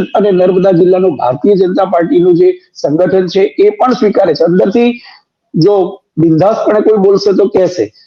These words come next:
કે મનસુખભાઈને ટિકિટ આપવા પાછળનો જો કોઈ સૌથી મોટું મજબૂત કારણ બન્યું હોય,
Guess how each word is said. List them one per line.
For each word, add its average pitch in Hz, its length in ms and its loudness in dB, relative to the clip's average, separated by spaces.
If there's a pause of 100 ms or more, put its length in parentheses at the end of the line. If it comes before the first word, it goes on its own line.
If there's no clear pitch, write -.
(180)
કે 185 180 2
મનસુખભાઈને 190 800 -2
ટિકિટ 190 360 -4
આપવા 160 260 -2
પાછળનો 170 480 -2
જો 175 140 0
કોઈ 190 180 0
સૌથી 151 520 -4
મોટું 220 400 0
મજબૂત 180 360 0 (100)
કારણ 127 320 -2
બન્યું 120 320 -10
હોય, 107 140 -14